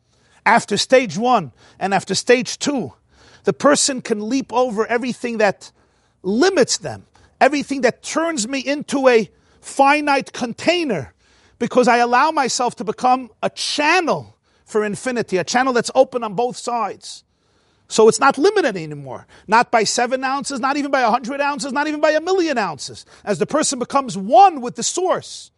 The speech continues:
when you identify yourself, your very self, as a channel for Hashem in this world,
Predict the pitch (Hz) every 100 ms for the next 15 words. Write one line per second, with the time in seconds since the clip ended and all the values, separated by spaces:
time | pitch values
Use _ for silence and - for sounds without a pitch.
0 | _ _ _ _ _ 226 233 233 202 143
1 | 339 370 311 - 247 220 208 190 - 262
2 | 240 196 196 254 226 262 - 214 208 -
3 | 269 285 285 233 208 196 - 240 233 214
4 | - 240 277 202 135